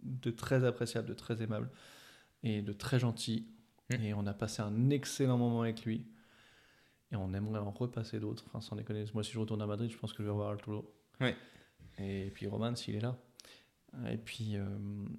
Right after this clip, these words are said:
Speaker 1: et puis on a vu sa femme aussi, qui était à
Speaker 2: Ouais.
Speaker 1: ta prom. Et
Speaker 2: Tout
Speaker 1: qui
Speaker 2: à
Speaker 1: était,
Speaker 2: fait.
Speaker 1: qui était gentille aussi.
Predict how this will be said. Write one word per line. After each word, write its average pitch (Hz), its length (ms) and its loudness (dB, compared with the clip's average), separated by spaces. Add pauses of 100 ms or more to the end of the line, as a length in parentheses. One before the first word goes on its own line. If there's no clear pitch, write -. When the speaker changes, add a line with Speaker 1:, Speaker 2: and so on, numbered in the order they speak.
(120)
Speaker 1:
et 120 40 2
puis 123 140 2
on 156 60 8
a - 40 8
vu - 80 4
sa - 120 0
femme 135 200 0
aussi, 113 300 -2
qui - 80 -4
était 110 180 -4
à 110 40 2
Speaker 2:
Ouais. 117 100 2
Speaker 1:
ta 110 100 0
prom. 110 320 -4 (220)
Et - 40 -8
Speaker 2:
Tout 135 120 -8
Speaker 1:
qui 131 80 -6
Speaker 2:
à 113 60 -2
Speaker 1:
était, 95 60 -6
Speaker 2:
fait. 104 100 -4
Speaker 1:
qui - 100 -16
était - 100 -12
gentille - 280 -10
aussi. - 200 -16